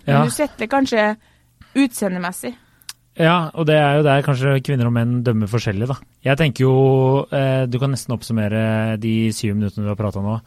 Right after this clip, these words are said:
Speaker 1: Mm.
Speaker 2: med at du heller bare sier at menn, hvis du skal si at menn er settlere i tjue-åra, så er det nettopp det fordi at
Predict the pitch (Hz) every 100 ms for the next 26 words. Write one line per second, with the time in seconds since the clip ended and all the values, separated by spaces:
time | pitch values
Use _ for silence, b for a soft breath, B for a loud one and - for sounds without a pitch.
0 | b b 240 214 196 127 117 117 117 113
1 | B B - 135 123 120 117 117 131 113
2 | 113 113 113 117 127 127 b b - 123
3 | 139 135 135 131 117 123 117 120 - 113
4 | 113 120 107 123 139 127 127 117 117 113
5 | 123 120